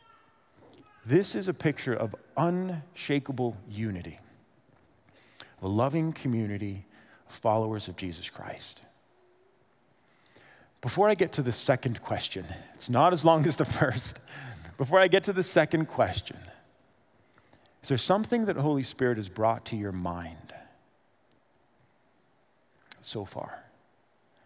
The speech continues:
I want to encourage you, I want to challenge you. Follow through on that. Is there some kind of generosity that he, Holy Spirit is inviting you to, to share?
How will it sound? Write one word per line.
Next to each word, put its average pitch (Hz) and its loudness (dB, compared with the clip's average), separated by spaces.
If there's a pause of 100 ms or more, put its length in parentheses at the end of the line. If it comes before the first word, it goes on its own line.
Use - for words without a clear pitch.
(840)
I 117 -14
want 170 0
to 117 0
encourage 131 -2
you, 139 -2
I 151 -4
want 175 -2
to 113 -2
challenge 101 -8
you. - -16 (1500)
Follow 151 0
through 104 -6
on 92 -8
that. - -12 (1120)
Is - -20
there 113 -14
some 160 2
kind 135 2
of 98 -2 (960)
generosity 113 0 (1040)
that 98 0
he, 101 -6 (580)
Holy 123 0
Spirit 117 -4
is 113 -4
inviting 117 -2
you 113 -4
to, 92 -6 (480)
to 101 -10
share? 117 -6